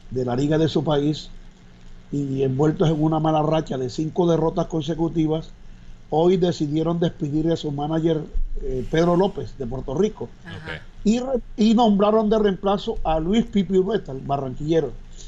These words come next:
Speaker 1: Eh, eh, eh, eh, me llamó la atención ese movimiento porque el Pipi Urueta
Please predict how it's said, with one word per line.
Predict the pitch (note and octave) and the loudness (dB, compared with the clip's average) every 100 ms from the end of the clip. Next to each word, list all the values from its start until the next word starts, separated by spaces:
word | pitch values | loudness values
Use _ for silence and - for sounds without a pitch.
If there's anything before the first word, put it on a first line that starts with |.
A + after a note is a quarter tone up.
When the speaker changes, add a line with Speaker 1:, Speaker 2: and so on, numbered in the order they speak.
| - - - | -12 -10 -10
Speaker 1:
Eh, | C#3+ C3+ - | -10 -10 -8
eh, | |
eh, | D3 C#3+ C#3 C#3+ | -6 -4 -2 0
eh, | C#3 | 0
me | C3+ C#3+ | 0 2
llamó | C3+ D3+ | 2 2
la | E3+ | 4
atención | F#3+ F#3+ F#3 | 4 4 2
ese | F#3 | 2
movimiento | F#3 F#3 F#3 F3+ F3 F#3+ | 4 4 6 4 2 0
porque | D#3+ C#3 | 0 -4
el | B2+ | -2
Pipi | F3+ F#3 | 0 2
Urueta | G#3 F#3 F#3+ F#3+ | 4 6 4 2